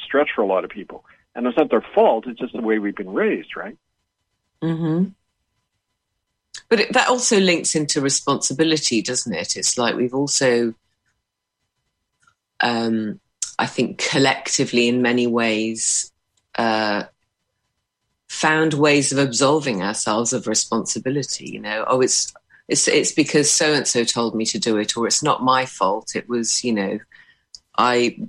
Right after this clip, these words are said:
Speaker 2: those were the instructions that I was given," rather than people holding their hands up when they feel that they've made a mistake or
Speaker 1: Right.
Speaker 2: holding their hands up and saying, "I'm not really sure about that. I don't,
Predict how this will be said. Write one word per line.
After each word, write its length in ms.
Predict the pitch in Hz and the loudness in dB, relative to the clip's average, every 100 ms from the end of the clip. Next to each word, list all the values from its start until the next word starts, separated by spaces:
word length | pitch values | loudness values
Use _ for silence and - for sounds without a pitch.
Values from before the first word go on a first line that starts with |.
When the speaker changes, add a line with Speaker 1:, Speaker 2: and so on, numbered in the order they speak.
| - | -12
Speaker 2:
those 540 | - 117 - 135 131 127 | -10 -10 0 4 4 2
were 60 | |
the 120 | 127 123 | 2 2
instructions 540 | 120 135 - - 120 | 0 -2 -2 -2 -2
that 100 | - | 0
I 100 | 110 | 0
was 280 | 117 117 - | 0 -2 -4
given," 440 | - 147 127 117 | 0 2 2 2
rather 300 | 127 139 135 | 4 4 2
than 160 | 135 131 | 0 0
people 680 | 151 127 - 127 120 120 - _ _ _ _ _ _ _ _ _ _ _ _ _ _ _ - | 0 -2 0 0 0 -2 -8 _ _ _ _ _ _ _ _ _ _ _ _ _ _ _ -8
holding 400 | - 175 160 156 | 2 4 6 4
their 160 | 151 139 | 4 2
hands 320 | 156 151 151 | 2 0 0
up 100 | 151 | -2
when 140 | 131 123 | -2 0
they 100 | 123 | 0
feel 240 | - 131 | 0 2
that 140 | 127 | 2
they've 180 | 123 120 | 2 0
made 220 | 127 120 | 0 0
a 40 | 123 | 0
mistake 720 | 120 - - 131 101 101 - | -2 -2 0 0 0 -2 -4
or 520 | 117 113 113 117 117 | 0 0 0 0 -2
Speaker 1:
Right. 180 | 110 87 | -4 -10
Speaker 2:
holding 360 | - 135 131 127 | -6 -2 0 0
their 160 | 123 120 | 0 0
hands 180 | 131 123 | -2 -2
up 160 | 123 - | -4 -4
and 140 | 123 | -2
saying, 640 | - 131 123 117 117 117 117 _ _ _ | 0 0 2 2 0 -2 -4 _ _ _
"I'm 140 | 139 151 | 0 2
not 160 | 156 | 2
really 200 | 151 147 | 2 2
sure 300 | 139 - 165 | 2 2 2
about 340 | 143 120 - - | 2 0 -2 0
that. 180 | 110 - | 0 0
I 100 | 117 | -2
don't, 400 | 135 131 127 | -2 -2 -2